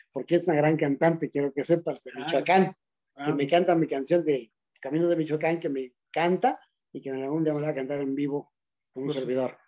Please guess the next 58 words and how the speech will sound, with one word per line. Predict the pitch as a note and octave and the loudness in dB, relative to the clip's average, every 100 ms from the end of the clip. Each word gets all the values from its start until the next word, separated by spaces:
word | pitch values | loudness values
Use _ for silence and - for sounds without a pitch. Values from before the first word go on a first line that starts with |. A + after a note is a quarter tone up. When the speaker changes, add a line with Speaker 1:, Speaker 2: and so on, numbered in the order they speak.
| - | -6
Speaker 2:
ojalá | D#3+ D#3+ F3+ | -2 2 2
que | F3+ | 2
ese | F3 | 2
día | E3+ F3 | 0 0
que | D#3 | 0
te | D#3+ | 0
cante | E3 F3 | 0 0
a | E3+ | 0
ti, | G3 | -2
que, | F#3+ E3+ E3+ | -2 -2 -2
que | E3+ | -2
me | D3+ | -2
cante | D#3+ F3 D#3+ | -2 -4 -4
la | D3+ C#3+ | -4 -4
de | D3 | -4
Vamos | D3 F3 E3 D#3 | -2 -2 -2 -2
al | C#3+ D3+ | 0 0
No | E3 E3 | 0 0
a | D3+ | -2
No. | D#3 | 0
<laughs> | F3+ - G3 - - - - - - - | 0 0 -4 -4 -2 -2 -2 -6 -6 -6
No, | C4+ C4 | 0 2
no, | A#3+ | 4
no, | A3+ | 2
no. | G#3+ F#3+ - - - | 2 -2 -4 -10 -6
Mejor | F#3 A3+ A#3+ G3 | 0 4 4 6
la | E3+ | 2
de | E3+ | 2
Si | E3 | -2
Nosotros | F3 F3+ A3+ B3 C4 C#4 B3 A#3+ - | -4 -2 -2 -2 -2 -4 -4 -6 -6
nos | F3+ F#3 | -6 -2
hubiéramos, | G3 G#3+ A#3+ B3 B3 - - - | -2 0 0 0 -4 -6 -10 -2
no, | D#3 D#3 E3+ | 0 0 0
imagínate | D#3+ D3+ F3 E3+ F3 | 0 2 6 6 6
Speaker 1:
No, | F3+ | 6
no, | |
Speaker 2:
cómo | G3+ | 6
Speaker 1:
si | |
nos | F#3+ | 10
Speaker 2:
nos | A3 G3+ | 10 10
Speaker 1:
hubiéramos | G#3+ F#3+ | 8 8
Speaker 2:
hubiéramos | F3+ E3+ | 4 4
Speaker 1:
casado, | E3+ F#3+ G3+ | 6 8 6
Speaker 2:
visto. | E3 | 4
Speaker 1:
no, | F3 | 2
hombre. | G3 F#3+ F#3+ F#3+ F3 - A#3 C#4+ - D4 | 2 4 4 4 2 -4 -4 -4 -4 -4
Speaker 2:
No, | G3+ G3 | -2 -2
no, | F#3 | -4
no. | E3+ D#3 D3 - - _ | -2 -2 -4 -10 -20 _
Speaker 1:
No, | F#3+ G#3 | 2 2
fueran | D#3+ G#3 G3 | 4 4 4
dos, | A3 G3 | 4 4
fíjate. | E3+ D#3+ D3 - | 2 0 -2 -6
Speaker 2:
Sí, | - F3 E3+ | -8 -4 -4
sí, | - D3 | -4 -14
sí, | - | -18
no. | C3+ - | -12 4
Speaker 1:
Dime, | B3+ C4 C4 | 6 8 6